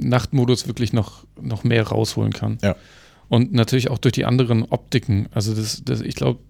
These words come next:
Speaker 1: die Linse ist noch ein bisschen lichtempfindlicher und dadurch ist dann natürlich noch mehr drin.
Speaker 2: Ja, und der Sensor ja noch mal größer und der Sensor ist da ja noch mal so, naja, nicht federgelagert, aber der Sensor, äh, gleicht ja Schwankungen von der Hand,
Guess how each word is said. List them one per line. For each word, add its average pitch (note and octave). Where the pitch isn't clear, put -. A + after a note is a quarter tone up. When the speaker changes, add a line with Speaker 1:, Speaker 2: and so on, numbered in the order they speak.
Speaker 1:
die B2+
Linse C3
ist B2+
noch C3+
ein A#2
bisschen A#2
lichtempfindlicher A2
und G2+
dadurch A2
ist -
dann B2
natürlich A2
noch G#2+
mehr G2+
drin. G#2+
Speaker 2:
Ja, G#2
und F#2+
der G2+
Sensor A2
ja G#2+
noch G#2
mal G#2
größer G#2
und F#2+
der G2
Sensor G2
ist -
da F#2
ja F#2+
noch G2
mal F#2+
so, F#2
naja, G2+
nicht G2
federgelagert, G2
aber F2+
der F2+
Sensor, F#2
äh, F#2+
gleicht F#2
ja F2+
Schwankungen F#2+
von F2+
der F#2
Hand, G2+